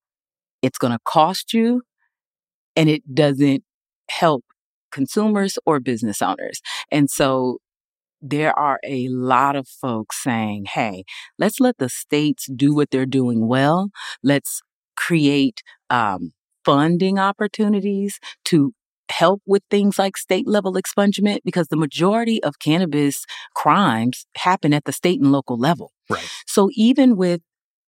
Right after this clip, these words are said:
Speaker 1: Booker, Schumer, and Wyden's bill that does, uh, deschedule, that does address federal cannabis convictions, you're gonna really affect a small number of people. And so it's important that the federal government get out of the way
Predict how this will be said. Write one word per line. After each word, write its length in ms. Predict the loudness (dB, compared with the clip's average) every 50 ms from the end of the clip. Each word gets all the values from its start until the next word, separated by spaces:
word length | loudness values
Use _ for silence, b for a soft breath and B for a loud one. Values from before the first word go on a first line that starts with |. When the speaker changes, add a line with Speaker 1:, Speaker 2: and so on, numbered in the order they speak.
| _
Speaker 1:
Booker, 360 | -6 0 0 0 0 0 -2 -2
Schumer, 520 | -2 0 0 2 2 2 2 2 0 -2 -4 _ _
and 280 | -2 0 0 2 0 0 -2
Wyden's 520 | 0 2 4 4 4 4 2 0 0 -2 -2
bill 420 | 0 0 0 2 2 0 -2 -4 B B B B B
that 260 | -2 -2 0 0 -2 -6 _ _ _ 2
does, 760 | 4 4 4 4 4 2 2 2 0 0 -2 -2 -4 -10 b b b b b b b
uh, 220 | -4 -2 -2 -2 -4
deschedule, 880 | -4 -2 -2 -2 -2 -2 -2 0 0 0 -2 -4 -6 -6 -6 -6 B B B B -6
that 220 | -4 -4 -4 -6 _ _ 0
does 340 | 2 4 4 4 2 0
address 440 | -2 -2 0 0 0 0 0 -4 -10 _ _ _ _ 2
federal 680 | 2 2 4 2 0 0 0 -2 -2 -2 -2 -4 -6 -10 _ _ _ _ _ _ _ _ _ -2
cannabis 480 | 2 4 4 4 4 2 0 -2 -2 -2
convictions, 720 | -2 0 0 2 0 0 -2 0 0 2 2 2 0 B B B B B
you're 160 | 2 4 4 4
gonna 200 | 4 2 0 0
really 300 | 0 0 2 2 0 0
affect 380 | -2 -2 -2 -2 -2 -2 -4
a 100 | -6 -6
small 720 | -6 -8 -6 -2 2 4 4 6 6 4 4 2 2 2 2
number 380 | 2 2 0 0 -2 -2 -4
of 120 | -4 -6 -4
people. 420 | -4 -4 -4 -2 -4 -8 -8 -8 B B B -2
And 160 | 0 0 2
so 160 | 2 0 0
it's 100 | 0 0
important 380 | -2 0 2 2 2 2 0 -2
that 120 | -2 -4
the 100 | -6 -4 -2
federal 300 | -2 -2 0 -2 -2 -2
government 480 | -2 -4 -2 -2 -2 -2 -2 -4 -4
get 100 | -4 -2
out 160 | 0 0 -2 -2
of 60 | -6
the 100 | -8 -6
way 380 | -2 0 2 2 2 2 0